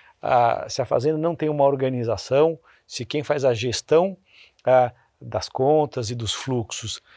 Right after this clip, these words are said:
não tem essa organização, não tem o método, é, um dá um trabalho pra organizar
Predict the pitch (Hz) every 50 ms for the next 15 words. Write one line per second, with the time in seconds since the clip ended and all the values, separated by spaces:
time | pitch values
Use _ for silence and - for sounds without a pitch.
0 | _ _ - 135 151 190 190 - - 156 156 - - 139 139 127 123 131 123 120
1 | 120 107 107 117 107 - - 147 160 170 165 147 139 139 147 143 123 - 135 131
2 | 127 123 117 110 113 117 135 160 156 147 - - 123 113 101 104 92 _ _ _
3 | _ _ _ _ _ _ _ _ _ _ - - _ _ _ _ - 120 120 123
4 | 127 - - - _ _ _ _ _ _ _ _ _ _ _ _ _ _ _ _
5 | _ _ _ _ - 170 185 214 214 190 175 165 151 - 147 131 143 135 139 -
6 | - 143 127 131 127 127 123 123 117 104 113 139 160 175 180